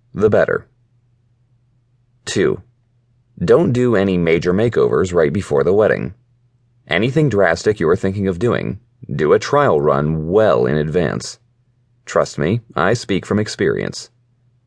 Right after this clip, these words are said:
Luckily, the four hundred dollar hair extensions I had to have were easy to remove. The memory of looking like a drag queen wasn't. Devastating on a myriad of levels. I so wished for the long, flowing mermaid locks that look good on almost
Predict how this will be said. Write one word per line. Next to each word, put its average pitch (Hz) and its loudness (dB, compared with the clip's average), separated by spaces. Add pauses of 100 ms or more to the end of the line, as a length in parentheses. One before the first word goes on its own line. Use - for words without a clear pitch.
(200)
Luckily, 73 0
the 55 0
four 92 2
hundred 85 0
dollar 80 2
hair 113 2
extensions 98 -2
I 82 0
had 85 -2
to 80 0
have 80 0
were 85 2
easy 69 -2
to 69 -6
remove. 65 -4 (640)
The 80 0
memory 73 0
of 78 2
looking 82 0
like 67 -2
a 65 -2
drag 120 0
queen 85 -2
wasn't. 67 -2 (800)
Devastating 82 2
on 60 -2
a 64 -2
myriad 80 0
of 58 -6
levels. 65 -2 (640)
I 67 -2
so 71 0
wished 82 2
for 82 0
the 76 2
long, 76 0
flowing 92 0
mermaid 82 0
locks 65 -2
that 127 0
look 120 2
good 98 2
on 82 0
almost 67 -2